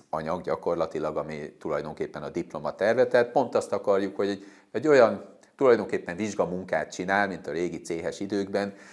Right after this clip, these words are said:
hogy aki ezt meg tudja csinálni, az már legalább egy ilyet csinált. Természetesen, ö, sok év kell, és nagyon sok szelvény ahhoz, hogy ez így,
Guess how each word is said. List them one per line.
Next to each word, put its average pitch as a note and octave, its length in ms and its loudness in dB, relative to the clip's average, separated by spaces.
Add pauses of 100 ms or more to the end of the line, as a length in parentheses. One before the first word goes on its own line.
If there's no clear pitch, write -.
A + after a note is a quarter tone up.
(240)
hogy G2+ 200 4
aki C#3+ 240 4
ezt - 120 -2
meg A2 160 -2
tudja F#2+ 240 -2
csinálni, A2+ 720 0
az A2 200 4
már G#2+ 200 2
legalább F#2+ 420 2
egy F#2 200 -2
ilyet E2+ 220 -2
csinált. D#2 500 -6
Természetesen, A#2+ 960 2
ö, G2 240 4
sok G#2 320 2
év F#2+ 300 0
kell, F#2+ 280 4
és E2+ 140 -6
nagyon F#2 200 -8
sok E2+ 200 -8
szelvény F2 460 -2
ahhoz, E2+ 260 -6
hogy E2 180 -4
ez D#2+ 160 -6
így, D#2+ 320 -12